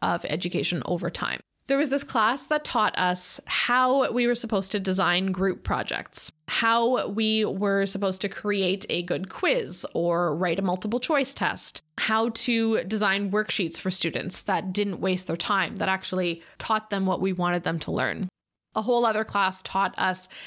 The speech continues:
how to read a curriculum. That's the paper from the government that tells you what it is you're supposed to teach,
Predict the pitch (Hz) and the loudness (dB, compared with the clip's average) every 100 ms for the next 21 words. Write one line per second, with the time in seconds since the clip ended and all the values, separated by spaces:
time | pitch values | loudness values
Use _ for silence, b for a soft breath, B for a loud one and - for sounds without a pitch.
0 | B - 220 214 208 180 185 208 208 - | B -2 0 2 2 2 2 2 0 0
1 | 180 180 220 247 302 226 - 196 180 185 | 0 2 0 2 2 -2 0 0 0 0
2 | - 196 196 196 190 190 170 190 202 208 | -2 0 0 0 0 0 0 2 0 0
3 | 185 - 170 175 170 170 165 - 180 170 | -2 0 0 0 0 0 0 0 -2 -2
4 | 196 185 175 175 170 - 170 165 170 254 | 0 0 0 0 -2 -2 -2 -2 0 0
5 | 349 - | 0 -2